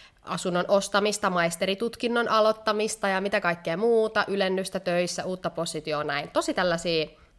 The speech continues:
järkeistettyjä, hyviä, fiksuja päätöksiä. Nämä on niinku seuraavat stepit tässä elämässä. <laughs> Ja se tuntui aidosti silloin, että joo, tää on hyvä homma ja tässä on nyt raivia ja tähän mennään. Sitten kun alkoikin pikkuhiljaa antautua intuitiolle, niin se oli tosi yllättävä tunne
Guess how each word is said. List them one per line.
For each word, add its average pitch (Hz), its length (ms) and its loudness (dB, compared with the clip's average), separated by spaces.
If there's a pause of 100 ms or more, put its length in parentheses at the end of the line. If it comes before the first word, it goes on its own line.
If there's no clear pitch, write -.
järkeistettyjä, 185 760 0
hyviä, 180 380 0 (500)
fiksuja - 360 -4
päätöksiä. - 640 -4
Nämä 185 100 0
on 180 60 0
niinku 240 140 -8
seuraavat 175 400 -2
stepit - 400 -12
tässä - 220 -8
elämässä. - 600 -8
<laughs> - 1000 2
Ja 320 80 6
se 415 100 4
tuntui 359 280 8
aidosti 226 260 8
silloin, 202 140 6
että 208 140 0
joo, 359 100 6
tää 370 140 6
on 320 100 6
hyvä 285 160 8
homma 247 300 4
ja 208 60 4
tässä 254 240 0
on 214 40 2
nyt 208 120 -2
raivia 196 380 4
ja 170 40 0
tähän 185 260 -2
mennään. 190 580 -2 (580)
Sitten 403 440 0
kun 269 160 2
alkoikin 254 400 0
pikkuhiljaa 226 600 0
antautua 208 460 0
intuitiolle, 175 880 -2
niin 190 140 -6
se - 100 -6
oli 247 140 -2
tosi 302 340 -4
yllättävä 240 580 0
tunne 175 600 -4